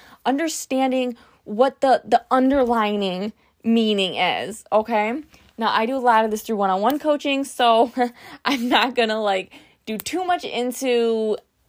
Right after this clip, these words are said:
solving the world's <laughs> problems, right? But,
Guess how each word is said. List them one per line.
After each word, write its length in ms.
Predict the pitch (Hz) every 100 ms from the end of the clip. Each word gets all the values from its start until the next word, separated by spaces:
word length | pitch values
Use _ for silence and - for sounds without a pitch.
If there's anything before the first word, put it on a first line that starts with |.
| _ -
solving 1000 | - 247 233 233 226 226 226 226 -
the 120 | 202 208
world's 420 | 202 202 185 185
<laughs> 60 | -
problems, 760 | 190 98 226 247 233 - 269 - 339 - -
right? 340 | 196 185 180 - 196
But, 320 | 202 120